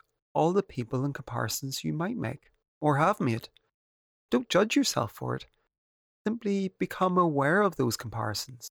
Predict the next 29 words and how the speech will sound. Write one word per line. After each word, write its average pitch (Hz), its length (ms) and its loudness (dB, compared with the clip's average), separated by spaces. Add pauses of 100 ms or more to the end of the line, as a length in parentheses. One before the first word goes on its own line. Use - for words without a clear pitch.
(1300)
As 131 160 2
I 131 80 2
think 160 220 2
a 151 40 2
little 139 220 2
more 123 240 2
about 127 260 0
some 123 280 -2
coaches 151 400 0
I 110 100 2
admire 110 440 -2 (340)
and 120 100 0
how 139 140 0
amazing 139 540 4
they 113 120 4
are 113 240 0
and 123 140 0
how 135 180 2
I 143 220 6
wish 143 260 4
I 135 120 2
could - 220 -4
be 139 140 -2
as 127 100 -4
great 143 240 0
as 120 180 -2
them, 131 300 0 (760)
it's 170 180 2
also 185 420 4